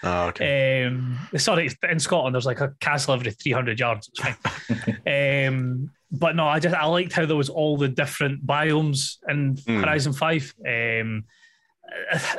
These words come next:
Speaker 2: if I would say it had one weak point, and this is kinda contentious because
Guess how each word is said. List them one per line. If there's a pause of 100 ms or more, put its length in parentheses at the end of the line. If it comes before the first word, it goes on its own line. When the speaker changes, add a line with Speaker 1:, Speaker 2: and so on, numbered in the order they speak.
(280)
Speaker 2:
if
I
would
say
it
had
one
weak
point, (160)
and (260)
this
is
kinda
contentious
because